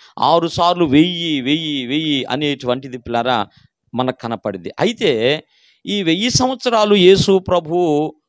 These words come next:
పరిపాలించబోతున్నాడు. ఆ పరిపాలనలో మనం కూడా ఆయనతో పాటు ఆయన రాజ్యాన్ని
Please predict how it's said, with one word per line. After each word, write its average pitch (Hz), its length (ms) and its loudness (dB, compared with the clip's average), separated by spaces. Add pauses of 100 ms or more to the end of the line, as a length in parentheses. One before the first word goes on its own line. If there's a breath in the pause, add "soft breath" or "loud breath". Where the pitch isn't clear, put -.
(160)
పరిపాలించబోతున్నాడు. 143 1600 -2 (340 soft breath)
ఆ 185 200 2
పరిపాలనలో 196 960 0
మనం 175 340 -2
కూడా 190 200 2
ఆయనతో 196 600 -2
పాటు 175 460 -2
ఆయన 156 220 -2
రాజ్యాన్ని 170 760 -2